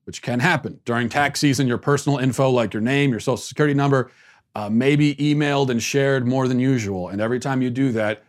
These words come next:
you're opening yourself up to bad things happening. Criminals can steal info from your devices. They can sell it on the dark web. They can use it to commit identity theft. You need LifeLock, the number one most recognized brand in identi-, identity theft protection.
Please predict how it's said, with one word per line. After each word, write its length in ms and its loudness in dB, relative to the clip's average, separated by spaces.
you're 140 -2
opening 260 0
yourself 440 0
up 240 -2
to 80 -10
bad 320 -2
things 220 -2
happening. 360 -4
Criminals 380 2
can 140 -4
steal 400 2
info 340 2
from 140 -2
your 100 0
devices. 500 0
They 80 -2
can 120 -6
sell 220 -2
it 40 -4
on 80 -4
the 80 -6
dark 320 -2
web. 260 0
They 120 -2
can 160 -2
use 320 2
it 100 -6
to 80 -12
commit 240 -4
identity 400 -2
theft. 380 -4
You 100 -2
need 320 2
LifeLock, 540 0
the 80 -4
number 340 2
one 260 0
most 220 -2
recognized 640 -2
brand 200 -2
in 60 -4
identi-, 540 -4
identity 440 0
theft 300 -4
protection. 480 -2